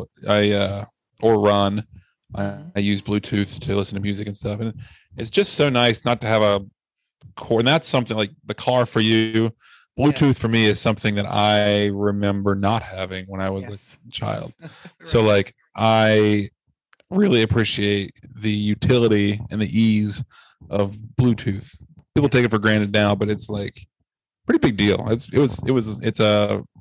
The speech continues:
Speaker 1: it's a really great tool to have.
Speaker 2: Yes, it is. That is definitely a, a great piece of technology. So, yes, it is. So, and my number one is my phone. I have an iPhone, and it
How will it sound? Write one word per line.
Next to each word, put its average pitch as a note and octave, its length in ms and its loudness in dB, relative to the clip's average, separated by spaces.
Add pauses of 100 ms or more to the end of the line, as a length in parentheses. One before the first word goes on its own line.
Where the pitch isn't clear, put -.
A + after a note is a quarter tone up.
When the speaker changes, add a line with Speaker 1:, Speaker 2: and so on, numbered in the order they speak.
(280)
Speaker 1:
it's - 80 -8
a G#2+ 40 -2
really C3 220 4
great A#2 240 2
tool G#2 160 2
to G#2+ 80 -4
have. - 260 -8 (320)
Speaker 2:
Yes, F3 200 2
it D#3+ 120 2
is. A2+ 400 -2 (120)
That C#3 180 -4
is A2 180 -2
definitely C#3+ 480 0
a, G#2 100 0 (140)
a A2+ 100 -2
great C3+ 280 0
piece C#3 240 -2
of A2 140 -8
technology. A#2 720 -2 (520)
So, - 320 -6 (120)
yes, C#3+ 240 -6
it C3+ 120 -6
is. - 440 -10 (200)
So, - 200 -12 (1040)
and C4+ 400 2
my A#3+ 100 4
number B3+ 280 0
one B3 500 0
is A3+ 460 -2
my G#3 340 -4
phone. C#3+ 720 -4
I F3 380 -8
have G#3 220 -4
an A#3 80 0
iPhone, D3+ 760 -4
and D3 100 -6
it E3 180 -2